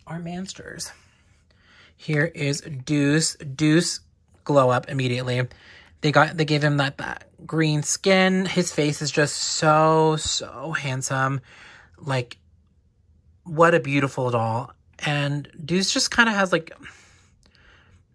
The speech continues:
boy doll face where it's just not very interesting to look at. Uh, his sense of style, I'm not rocking with either. I, uh, take it or leave it. I take this doll. I take this base doll. He's got, I like the shades of green that they have on him better.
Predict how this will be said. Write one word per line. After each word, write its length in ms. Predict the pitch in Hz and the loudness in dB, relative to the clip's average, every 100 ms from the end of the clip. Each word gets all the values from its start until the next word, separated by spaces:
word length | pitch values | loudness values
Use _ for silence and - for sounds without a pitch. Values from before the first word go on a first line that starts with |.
| _ _ _ | _ _ _
boy 220 | 139 143 | 2 6
doll 160 | 165 185 | 6 6
face 360 | 190 190 190 - | 4 0 0 0
where 100 | 147 | -2
it's 100 | - | -2
just 240 | 160 - | -8 0
not 160 | 156 147 | 0 2
very 300 | 143 143 139 | 0 0 -2
interesting 460 | 139 143 143 143 | -6 -6 -4 -4
to 60 | 127 | -4
look 200 | 123 156 | -4 2
at. 240 | 165 160 - - - - _ _ _ _ - | 2 2 -10 -20 -20 -20 _ _ _ _ 2
Uh, 440 | 143 139 147 - - - - - | 2 2 -4 -8 -14 -20 -12 -2
his 180 | 185 | -2
sense 260 | - 190 185 | 2 2 2
of 60 | 190 | -4
style, 520 | - 151 156 160 170 | 2 4 6 4 0
I'm 300 | 151 147 143 | -2 -4 -8
not 340 | 160 147 147 139 | -2 0 2 2
rocking 340 | 139 143 135 | 0 0 -4
with 100 | 131 | -2
either. 480 | 127 127 131 131 131 _ _ _ _ _ - | -2 0 2 0 -2 _ _ _ _ _ -4
I, 180 | 139 135 | 0 2
uh, 260 | 135 131 - - | 2 0 -6 -4
take 160 | 147 | 0
it 60 | 139 | 2
or 40 | |
leave 180 | 135 135 | 0 2
it. 240 | 135 135 - _ - - _ _ _ _ _ - | 2 2 -6 _ -20 -20 _ _ _ _ _ -8
I 240 | 139 135 135 - | -4 -4 -6 -4
take 180 | 143 | -2
this 160 | 139 131 | 0 2
doll. 320 | 131 127 127 | 4 4 2
I 80 | - | -4
take 160 | - 127 | -8 -6
this 120 | 127 | -6
base 200 | 123 127 | -6 -4
doll. 180 | 131 131 | 0 0
He's 180 | 131 - | -2 2
got, 220 | 135 139 | 2 4
I 120 | 160 | 4
like 240 | 165 160 - | 4 2 2
the 140 | 170 | -2
shades 380 | - - 151 143 | 0 0 0 -4
of 80 | 139 | -6
green 220 | 147 143 | -4 -4
that 80 | 135 | -2
they 100 | 139 | -2
have 260 | 139 135 131 | 2 2 0
on 100 | 131 | -6
him 160 | 135 | -4
better. 480 | 139 160 160 165 | 2 4 6 4